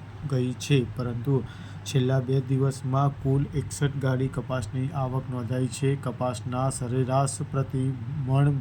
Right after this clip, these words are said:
ભાવ રૂપિયા અગિયારસોથી રૂપિયા પંદરસો ચોત્રીસ જોવા મળી રહ્યા છે. કમોસમી વરસાદને કારણે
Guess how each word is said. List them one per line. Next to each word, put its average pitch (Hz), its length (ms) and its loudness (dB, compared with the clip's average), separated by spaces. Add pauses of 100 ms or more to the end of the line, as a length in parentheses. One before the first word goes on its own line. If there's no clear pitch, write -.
ભાવ 131 240 4 (840)
રૂપિયા 143 460 6
અગિયારસોથી 135 1040 2 (540)
રૂપિયા 131 540 2 (560)
પંદરસો 139 520 4
ચોત્રીસ 143 720 2
જોવા 127 300 2
મળી 131 280 2
રહ્યા 123 280 -2
છે. 123 300 0 (480)
કમોસમી 143 560 6
વરસાદને 127 580 2
કારણે 127 640 2